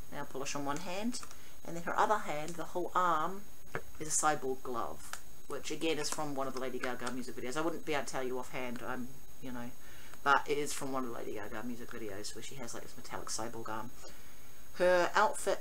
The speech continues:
is lace, so she's got this lace leggings and, uh, black panties, and then a lace sort of bralette thing going on as well, with invisible straps.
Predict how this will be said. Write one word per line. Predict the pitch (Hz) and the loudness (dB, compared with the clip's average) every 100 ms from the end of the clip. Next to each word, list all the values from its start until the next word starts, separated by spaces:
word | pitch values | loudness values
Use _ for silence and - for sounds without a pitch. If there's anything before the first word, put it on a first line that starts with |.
| - | 0
is | 170 170 165 151 - | 2 2 2 0 0
lace, | 147 156 208 277 - - | 2 4 4 4 2 2
so | - 165 | 2 2
she's | 160 | 2
got | - 147 - - | 0 0 0 -2
this | 165 156 - - | 0 0 0 0
lace | 151 160 190 190 - - - - - - - - - - - | -2 0 0 0 0 0 0 -2 -2 -2 -2 -2 -2 -2 -2
leggings | 151 156 190 226 226 - - - - - - - - - - | 0 0 0 0 0 0 -2 -2 -2 -2 -2 -2 -2 -2 -2
and, | 160 165 156 151 147 147 139 131 - - | 0 2 2 0 0 0 0 -2 -2 0
uh, | 135 | 0
black | 131 147 - | 0 0 0
panties, | 135 135 147 147 - | 0 0 0 0 0
and | 147 | -2
then | 151 | 0
a | 147 | 0
lace | 151 151 - | 0 0 2
sort | - - 139 | 2 2 0
of | 131 | 0
bralette | 143 143 139 117 - - - - | 2 4 2 0 0 -2 -2 -2
thing | 131 131 | -2 0
going | 127 131 | 0 0
on | 131 | 0
as | 123 147 | 0 2
well, | 139 69 - - - - - - | 2 0 -2 -2 -2 -2 -2 0
with | 143 143 127 - | 0 0 0 -2
invisible | 143 139 135 131 127 127 131 - - - - - - - - - - - | -2 0 0 0 0 0 0 0 -2 -2 -2 -2 -2 -2 -2 -2 -2 -2
straps. | - 131 - - - - | 0 0 0 2 2 2